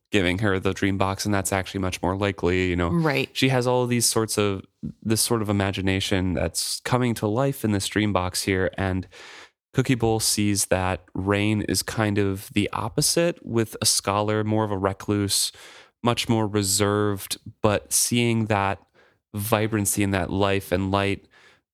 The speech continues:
Speaker 1: makes him kind of want that, and they're kind of paired up well together, and sees that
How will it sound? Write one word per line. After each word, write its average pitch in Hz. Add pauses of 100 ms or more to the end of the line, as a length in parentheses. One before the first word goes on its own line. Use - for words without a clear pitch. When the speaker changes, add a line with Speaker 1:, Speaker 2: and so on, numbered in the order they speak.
(100)
Speaker 1:
makes 110
him 104
kind 98
of 95
want 104
that, 107
and 113
they're 104
kind 104
of -
paired 104
up 95
well 95
together, 135 (480)
and 104
sees 104
that 98